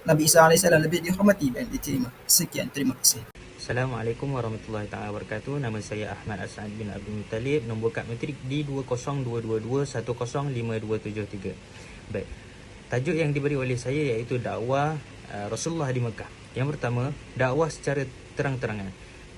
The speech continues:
Speaker 2: Yang mana kita tahu Nabi berdakwah secara tersembunyi selama tiga tahun. Uh, dan seterusnya, selepas itu Allah memerintah kepada Nabi untuk menyampaikan secara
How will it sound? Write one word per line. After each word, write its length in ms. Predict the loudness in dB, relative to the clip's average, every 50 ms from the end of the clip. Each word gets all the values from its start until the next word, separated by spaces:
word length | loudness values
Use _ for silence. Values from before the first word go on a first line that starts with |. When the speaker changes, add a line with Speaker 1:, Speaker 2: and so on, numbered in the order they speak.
| -12 -6
Speaker 2:
Yang 160 | -2 -2 0
mana 140 | 0 0 -2
kita 160 | -2 -4 -4
tahu 400 | -2 -2 0 2 2 2 2 0
Nabi 320 | 0 0 -2 -2 -2 0 0
berdakwah 560 | 0 0 0 -2 -2 0 0 0 2 0 -2
secara 480 | -4 -8 -6 -4 -4 -2 -2 -2 -4
tersembunyi 800 | -6 -4 -4 -4 -4 -2 0 0 0 2 2 2 2 2 2 0 -2 -4 -10 -14 -16 -16 -16 -16 -16 -16 -14 -6
selama 400 | -2 0 0 2 2 0 -2 -2
tiga 240 | -2 -2 -2 -2
tahun. 400 | -2 -2 -2 0 0 0 0 -2 -8 -14 -16 -16 -18 -16 -16 -12
Uh, 320 | -8 -6 -6 -4 -4 -4 -2
dan 240 | -2 0 0 -2 -4
seterusnya, 720 | -4 -4 -2 -2 -2 -2 -4 -4 -4 -4 -2 -4 -4 -6 -8 -12 -14 -16 -16 -10
selepas 320 | -4 -4 -4 -2 -2 -6 -6 -6
itu 320 | -8 -4 -2 -2 -2 -2 -4 -8 -12 -14 -6 -4
Allah 240 | -2 -2 -2 -2
memerintah 480 | -2 -2 0 0 0 0 -2 -2 -2 -2 -2 -4
kepada 240 | -4 -4 -2 -2
Nabi 320 | -2 -2 -2 -2 0 0 0
untuk 240 | 0 0 -2 -2 -2
menyampaikan 480 | -2 -4 -4 -4 -4 -4 -4 -2 -4
secara 320 | -6 -6 -2 -2 0 0